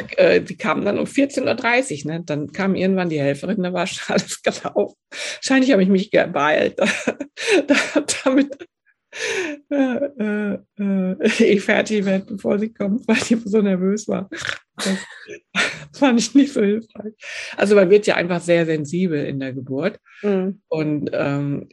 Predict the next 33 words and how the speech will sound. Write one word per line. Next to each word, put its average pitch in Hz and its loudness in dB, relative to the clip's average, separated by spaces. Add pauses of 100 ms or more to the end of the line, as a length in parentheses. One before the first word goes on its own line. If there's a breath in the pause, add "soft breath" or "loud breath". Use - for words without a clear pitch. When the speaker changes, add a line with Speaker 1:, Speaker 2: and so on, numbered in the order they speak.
(360)
Speaker 1:
und 156 -6
das 151 -4
ist, - -4
glaub 156 -2
ich, 147 -8
gut, 190 -2
wenn 151 -6
man 139 -4 (500)
da 143 -2
wirklich 160 -6
steuert 165 -2
und - -4
sagt, 156 -2
was 147 -8
man 143 -4
braucht 143 0
und 151 -4
was 147 -8
man, 139 -6 (460 loud breath)
also 147 -2
so, 156 2
so 165 0
direkt 160 -2
war 156 2
ich, 156 -4
glaub 151 -2
ich, 143 -6
noch 147 -6
nie 156 -4
wie 143 -4
während 143 -4
der 139 -6
Geburt. 139 -4